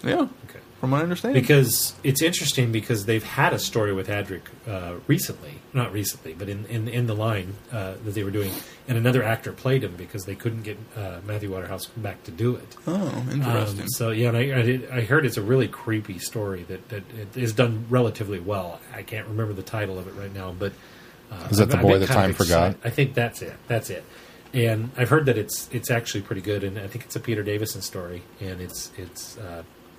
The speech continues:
Speaker 2: our Fifth Doctor story, and it, yeah, I was really intrigued. So it'll be interesting what they do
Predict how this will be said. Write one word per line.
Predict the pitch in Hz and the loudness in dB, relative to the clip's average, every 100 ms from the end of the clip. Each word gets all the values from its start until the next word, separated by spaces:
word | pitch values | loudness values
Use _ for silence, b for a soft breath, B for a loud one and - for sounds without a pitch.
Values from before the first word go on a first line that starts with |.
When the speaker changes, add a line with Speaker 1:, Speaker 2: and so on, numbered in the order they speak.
| - - | -20 -18
Speaker 2:
our | 95 | -10
Fifth | - 107 | -4 -4
Doctor | - 82 - | -4 -10 -12
story, | 95 - 90 90 - 113 | -12 -10 -12 -12 -14 -14
and | 95 90 87 - - - - - - - | -12 -12 -16 -20 -20 -20 -20 -20 -20 -16
it, | 107 - | -16 -12
yeah, | 120 110 90 82 | -10 -10 -10 -8
I | 120 | 0
was | 135 123 | 2 4
really | 139 | 4
intrigued. | 107 - 139 107 B B | 2 2 2 2 B B
So | - | 4
it'll | 156 143 | 6 8
be | 131 | 8
interesting | 139 123 131 113 | 6 2 2 4
what | 117 117 | 2 2
they | 104 | -2
do | 98 101 120 110 98 | -2 4 6 6 2